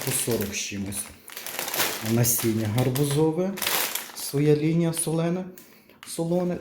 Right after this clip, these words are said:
дуже його обожнюю. Сто п'ятдесят грам за сорок, сорок з чимось воно. Сорок три дев'яносто.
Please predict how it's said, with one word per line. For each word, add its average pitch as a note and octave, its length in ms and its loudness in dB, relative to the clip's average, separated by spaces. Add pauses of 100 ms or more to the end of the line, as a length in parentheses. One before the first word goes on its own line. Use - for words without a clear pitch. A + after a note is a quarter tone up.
(120)
дуже B2+ 260 4
його A2+ 180 4
обожнюю. F#3+ 560 4 (960)
Сто C#3 200 -4
п'ятдесят B2 380 -2
грам F3 200 4 (180)
за A#2+ 60 -8
сорок, - 580 -4 (160)
сорок - 460 -2
з - 40 -6
чимось G2+ 420 -6
воно. G#2+ 240 -10 (1000)
Сорок D3 360 -2
три C#3 160 2
дев'яносто. A#2 680 2